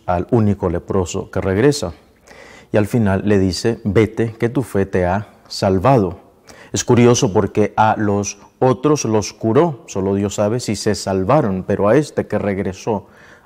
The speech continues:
a darle las gracias no solo fue curado, sino que por su fe, por su agradecimiento, fue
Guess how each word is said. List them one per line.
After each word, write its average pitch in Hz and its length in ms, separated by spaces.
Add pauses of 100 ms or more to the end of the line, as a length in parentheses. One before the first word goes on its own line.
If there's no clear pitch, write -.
a 101 100
darle 98 280
las 98 200
gracias 113 460
no 110 180
solo 113 320
fue 117 240
curado, 123 520 (460)
sino 90 440
que 95 120
por 180 220
su 170 180
fe, 123 440 (180)
por 95 200
su 143 260
agradecimiento, 131 1120 (400)
fue 107 440